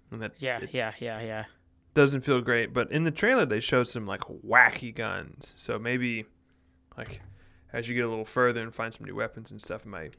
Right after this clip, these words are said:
Speaker 1: heat up a little bit.
Speaker 2: Yeah, I, I'm watching these trailers, and every time this dude shoots, you don't see the board anymore. It's just <laughs>
Speaker 1: Yeah, there's one with,
Speaker 2: chaos.
Speaker 1: like, tentacles flying everywhere. Like, it just looks weird.
Speaker 2: Yeah, I might actually give that a try. It looks fun.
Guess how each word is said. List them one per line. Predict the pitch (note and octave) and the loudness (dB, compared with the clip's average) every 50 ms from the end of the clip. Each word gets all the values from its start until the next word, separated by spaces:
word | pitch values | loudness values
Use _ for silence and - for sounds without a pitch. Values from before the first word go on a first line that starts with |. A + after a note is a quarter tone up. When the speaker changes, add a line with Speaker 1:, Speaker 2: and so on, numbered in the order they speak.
| - - | -16 -8
Speaker 1:
heat | - B2+ A2 | -6 -6 -6
up | E2+ D#2 - | -6 -8 -10
a | - | -10
little | - - - | -12 -10 -10
bit. | - - - - _ _ _ _ _ _ _ _ _ _ _ _ _ _ _ _ _ _ _ _ _ | -10 -12 -12 -14 _ _ _ _ _ _ _ _ _ _ _ _ _ _ _ _ _ _ _ _ _
Speaker 2:
Yeah, | - C3 A#2+ G#2+ A2 B2+ - | -6 -4 -2 0 0 0 0
I, | - | 0
I'm | C3 C#3 | 0 0
watching | C3+ C3+ C#3 C3+ - C#3 | 0 0 -2 -2 -4 -6
these | B2 A2+ G#2+ | -6 -6 -6
trailers, | - - A#2+ A#2+ B2 A2+ A2 A2 G#2+ - | -4 -2 0 0 0 0 -2 -4 -6 -8
and | A#2+ A2+ A2+ | -6 -4 -2
every | B2+ C3 B2 | -2 -2 -2
time | - A#2 A2+ A2+ | -4 -4 -4 -4
this | A2 G#2 - - | -6 -6 -8 -10
dude | - A2+ G#2+ G#2+ | -10 -12 -8 -6
shoots, | - - - A#2 - - - - - _ - - | -6 -6 -6 -8 -8 -10 -10 -12 -12 _ -18 -14
you | - A#2+ B2 B2+ | -10 -6 -4 -2
don't | B2 B2 A2+ G#2 - | -2 -2 -4 -4 -4
see | - - - A#2+ A#2 A#2 A#2 A2+ - | -6 -6 -4 -6 -8 -12 -14 -14 -14
the | B2+ | -14
board | A#2 - B2 A#2 A#2 A#2 A2 A2+ | -8 -4 -2 -2 0 -2 -2 -4
anymore. | A2 A2 G#2+ G#2+ G#2+ A#2 A#2+ A#2 - - - | -6 -8 -8 -8 -8 -8 -8 -10 -12 -12 -10
It's | - A#2 - - | -10 -10 -8 -8
just | - C3+ A#2+ - - - | -6 -6 -6 -6 2 4
<laughs> | - - - - - _ _ - - - _ _ _ _ _ _ _ _ _ _ - | 4 4 4 0 -12 _ _ -20 -20 -20 _ _ _ _ _ _ _ _ _ _ 2
Speaker 1:
Yeah, | D#4 G3+ C#3+ | 4 6 6
there's | C#3+ C#3 - | 6 4 4
one | D3+ D3+ | 2 2
with, | C3+ B2+ | 2 2
Speaker 2:
chaos. | A#2+ A2+ | 2 2
Speaker 1:
like, | - - - - - - _ | 0 -6 -16 -20 -20 -14 _
tentacles | - - - C3 A#2+ A2+ - A2 A#2 A2+ A2 - | -4 -2 0 0 0 -2 -2 -4 -6 -6 -6 -8
flying | - - C3 A#2 A2 A2+ A2 | -4 -2 -2 -2 -2 -2 -4
everywhere. | A2 A2 A2 A2 A2 A2 G#2+ | -6 -4 -2 -2 0 0 -2
Like, | - G2 - | -2 -4 -6
it | C3+ | -8
just | D3 D3 C3+ B2 - | -10 -12 -12 -10 -10
looks | G2+ - - - - _ - - - | -10 -10 -14 -18 -20 _ -20 -16 -14
weird. | - - - - B1 - - - _ _ _ _ _ _ _ _ _ _ _ _ _ _ _ _ _ _ _ _ _ _ _ _ _ - - - - - - | -14 -14 -12 -14 -14 -16 -18 -20 _ _ _ _ _ _ _ _ _ _ _ _ _ _ _ _ _ _ _ _ _ _ _ _ _ -20 -20 -20 -20 -14 -10
Speaker 2:
Yeah, | - D#4+ D4+ F3+ - - - - | -6 -4 -4 -6 -6 -8 -8 -6
I | G3+ | -6
might | A#3+ C#4 C4+ B3 G#3 | -4 -4 -6 -6 -6
actually | - A3 A3 - - A3 | -6 -6 -6 -6 -6 -6
give | A3 G#3+ | -4 -4
that | G#3 G#3+ | -4 -4
a | G3+ | -6
try. | - - E3+ | -6 -6 -8
It | A#2+ | -6
looks | B2+ B2 - | -8 -10 -12
fun. | - - - | -14 -14 -16